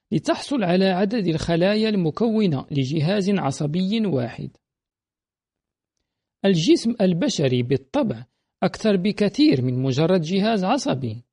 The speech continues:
في الحقيقة، إن الجسم البشري لشخص بالغ يتكون من قرابة خمسين تريليون خلية، وهذا يشكل الرقم ثمانية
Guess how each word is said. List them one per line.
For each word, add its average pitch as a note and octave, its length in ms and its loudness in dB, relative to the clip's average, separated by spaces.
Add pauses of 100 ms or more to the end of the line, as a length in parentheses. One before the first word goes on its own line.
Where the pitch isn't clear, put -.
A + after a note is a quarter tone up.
(520)
في C#4 60 -2
الحقيقة، D#4 840 -2 (280)
إن F#3 180 4
الجسم A3+ 440 2
البشري A3 760 0
لشخص D#3 380 -4
بالغ E3 500 0 (420)
يتكون D#4 580 2
من B3+ 180 0
قرابة A3+ 580 0
خمسين A3 680 0
تريليون F3 580 2
خلية، A#2+ 580 -6 (680)
وهذا E4+ 380 2
يشكل A#3+ 560 0
الرقم A3+ 600 0 (460)
ثمانية A3 800 0